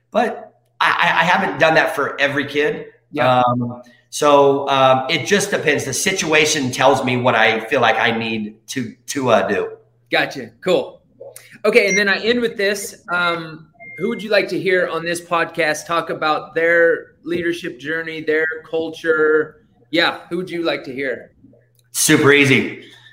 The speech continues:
Speaker 1: Coach Mo.
Speaker 2: Love it.
Speaker 1: Bill, Bill, I mean, you gotta get him on this, uh, gotta get him on this thing, and you better have more than, than an hour. We have to go, like, a three-parter.
Speaker 2: I love
Speaker 1: Um,
Speaker 2: it.
Speaker 1: he's,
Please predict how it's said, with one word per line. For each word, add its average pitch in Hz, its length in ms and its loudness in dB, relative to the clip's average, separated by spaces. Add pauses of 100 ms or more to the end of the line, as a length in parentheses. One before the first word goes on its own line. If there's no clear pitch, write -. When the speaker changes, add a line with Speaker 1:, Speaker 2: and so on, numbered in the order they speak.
(140)
Speaker 1:
Coach 139 240 4
Mo. 139 640 2
Speaker 2:
Love 156 300 -2
it. - 120 -6 (480)
Speaker 1:
Bill, 139 540 6
Bill, 139 400 6
I 127 80 4
mean, 131 160 4
you 127 100 2
gotta 139 240 4
get 147 120 4
him 131 200 4
on 131 220 6
this, - 320 0
uh, 117 680 4 (380)
gotta 131 300 2
get 135 100 4
him 131 260 2
on 123 160 4
this 120 200 0
thing, 120 220 2
and 117 120 -4
you 113 80 -4
better 123 180 4
have 123 240 2
more 123 300 -2 (140)
than, 123 680 -4
than 127 140 2
an 120 100 2
hour. 110 420 4
We 123 60 0
have 123 160 2
to - 60 -8
go, 123 240 4
like, 120 200 2
a 113 100 0 (100)
three-parter. 117 760 0 (220)
Speaker 2:
I 117 280 4
love 110 40 6
Speaker 1:
Um, 107 220 4
Speaker 2:
it. - 460 -14
Speaker 1:
he's, 139 640 -2